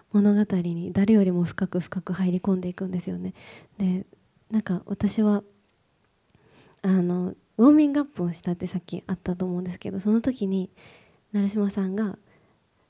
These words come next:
あの、「目をつぶって後ろに倒れてください」とか、「まっすぐ前に歩いていってください」って言うんです。で、あの、「その先には絶対人がいるし、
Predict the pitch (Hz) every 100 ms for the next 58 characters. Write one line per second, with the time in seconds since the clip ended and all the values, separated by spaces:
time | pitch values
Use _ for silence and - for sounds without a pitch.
0 | - 180 170 175 208 311 233 202 185 190
1 | 175 180 - - 185 180 - _ - 202
2 | 262 285 269 254 220 233 214 - 175 -
3 | _ _ - 175 165 170 175 - - -
4 | 180 - - - - 214 220 - 254 208
5 | 202 202 185 175 190 185 185 170 180 185
6 | 180 196 170 - - - - - - _
7 | - 190 180 170 165 - 190 - - -
8 | 196 185 240 277 277 277 269 240 185 180
9 | - 202 196 208 190 190 185 - 180 180